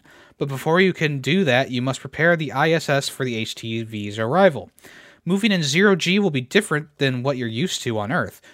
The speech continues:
Some, uh, spend some time flying, flipping, and spinning around the station without gravity to assist you. But be careful, you might get sick. While completing tasks and floating around the International Space Station, you will learn about and, and experience the effects of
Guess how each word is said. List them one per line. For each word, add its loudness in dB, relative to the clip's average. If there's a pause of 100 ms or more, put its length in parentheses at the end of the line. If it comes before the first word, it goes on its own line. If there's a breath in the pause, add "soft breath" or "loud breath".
Some, -2
uh, 0
spend 2
some -2
time 0
flying, 0
flipping, -4
and -2
spinning -2
around 0
the -4
station -4
without 0
gravity 0
to -8
assist -4
you. -10 (420 loud breath)
But -4
be -6
careful, 0
you 0
might -2
get -4
sick. -8 (380 soft breath)
While 0
completing -6
tasks 4
and -4
floating -2
around 0
the -2
International -2
Space 2
Station, 0
you -2
will -2
learn 2
about 0
and, -6
and -2
experience -6
the -2
effects -6
of -4